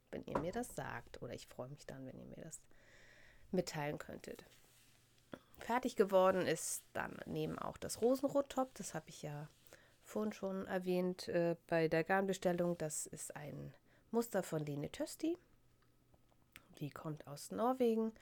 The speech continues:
Und ich hab das Ganze ja auf Norwegisch, äh, gestrickt, hab mit Google Translator. Das war mit den wütenden Maschen abketten. Ähm, mittlerweile ist das Muster auch auf Englisch erhältlich. Das ist ein ärmelloses Top mit einer Rundpasse. Und in der Rundpasse sind halt Blumen,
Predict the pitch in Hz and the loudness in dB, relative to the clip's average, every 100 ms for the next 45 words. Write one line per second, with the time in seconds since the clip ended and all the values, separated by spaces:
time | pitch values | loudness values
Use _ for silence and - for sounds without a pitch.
0 | - - - - - 175 - - - 156 | -20 -20 -20 -16 -12 -12 -8 -8 -6 -6
1 | - 147 143 143 - - - - 277 330 | -6 -6 -6 -6 -6 -8 -8 0 2 4
2 | 294 277 269 262 - 220 220 220 - 233 | 2 2 2 0 2 4 4 0 0 0
3 | - 190 190 175 - 190 196 185 - 175 | 0 -4 -2 -2 0 -2 0 0 -2 -4
4 | - 170 165 160 165 156 - 143 151 147 | -2 -2 -2 -2 -6 -4 -2 -2 -2 -2
5 | 147 151 151 151 143 147 - 233 - - | -4 -4 -4 -2 -2 -2 -4 -8 -10 -6
6 | 226 - 226 - - - - - - - | -6 -4 -4 -6 -18 -20 -20 -20 -20 0
7 | 185 180 190 262 254 233 220 208 - 190 | 4 6 8 10 10 10 8 6 4 2
8 | 185 190 190 190 180 - 160 156 - 151 | 4 4 4 4 4 6 6 4 2 0
9 | - 170 214 - 240 254 285 - 330 - | 0 2 2 4 4 6 4 4 -2 -2
10 | - - - - - 151 156 - 180 220 | -12 -12 -12 -12 -8 -4 -4 -2 0 0
11 | 190 170 175 165 - 190 - 165 160 147 | 2 2 0 -4 -6 -6 -4 -4 -4 -2
12 | 175 233 - 262 - 233 240 - - - | 0 0 -2 -6 -2 -2 -2 -8 -20 -20
13 | - _ 180 170 160 156 147 147 175 170 | -20 _ -6 -2 0 2 2 4 2 2
14 | 156 - 151 143 143 - 139 - 233 | -4 -2 -2 -2 -2 -2 -4 0 2